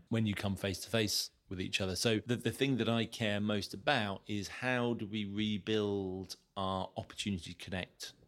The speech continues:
with each other? How do we make sure that those relationships give us the sort of, you know, you know this evidence as, as, as well as anybody, but the sort of the physical benefits of connection, the mental health benefits of connection, but also then how do they stack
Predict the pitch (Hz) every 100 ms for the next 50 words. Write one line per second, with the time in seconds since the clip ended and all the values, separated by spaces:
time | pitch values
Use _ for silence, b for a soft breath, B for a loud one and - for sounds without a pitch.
0 | _ - 90 90 - 98 87 90 95 -
1 | 120 117 110 101 101 - - 101 92 90
2 | - 98 95 92 90 87 - - - 104
3 | 110 107 - 98 - 98 95 - - -
4 | 95 110 104 90 104 - 98 92 85 107
5 | 92 92 - _ - 95 92 95 92 92
6 | 98 95 95 - 92 - - - 92 -
7 | - 101 90 101 98 101 110 92 90 90
8 | 98 95 98 - 98 90 B B - 101
9 | 117 104 104 98 95 - - - - 98
10 | - - 95 98 104 98 98 117 - 101
11 | 92 - 101 - 95 - 98 92 - -
12 | 110 143 139 107 101 98 95 101 107 -
13 | 90 101 120 110 107 104 - 113